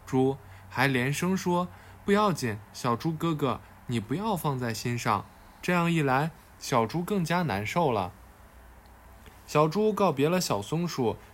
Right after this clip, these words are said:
又来到一棵大榕树下。这时，他看见树上有两只小黄鹂正在练习唱歌，唱得可好听了。小猪又被吸引住了，于是又坐在树下认真地听起歌来。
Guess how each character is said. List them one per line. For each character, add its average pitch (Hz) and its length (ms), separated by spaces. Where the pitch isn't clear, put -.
又 170 120
来 127 180
到 143 260
一 147 140
棵 156 280
大 165 200
榕 110 200
树 165 220
下。 101 320
这 202 140
时， 170 340
他 214 140
看 214 200
见 190 240
树 202 200
上 175 360
有 147 160
两 117 300
只 180 260
小 120 200
黄 123 300
鹂 127 240
正 165 180
在 156 140
练 156 220
习 - 160
唱 131 260
歌， 160 280
唱 147 280
得 113 180
可 170 220
好 180 220
听 104 260
了。 90 220
小 151 240
猪 202 300
又 190 160
被 170 320
吸 196 240
引 117 180
住 110 180
了， 101 260
于 151 100
是 175 320
又 233 220
坐 165 180
在 139 200
树 135 200
下 117 280
认 160 260
真 170 160
地 135 100
听 196 240
起 - 220
歌 208 200
来。 95 280